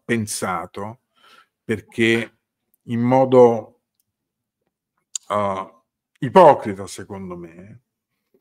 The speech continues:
ipocrita, nessuno ha mai speso una parola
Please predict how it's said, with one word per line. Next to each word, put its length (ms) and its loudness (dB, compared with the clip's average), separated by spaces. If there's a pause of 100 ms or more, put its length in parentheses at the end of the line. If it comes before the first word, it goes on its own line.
(260)
ipocrita, 840 -4 (440)
nessuno 1040 -6
ha 120 -10
mai 440 -4
speso 420 -10
una 160 -6
parola 680 -6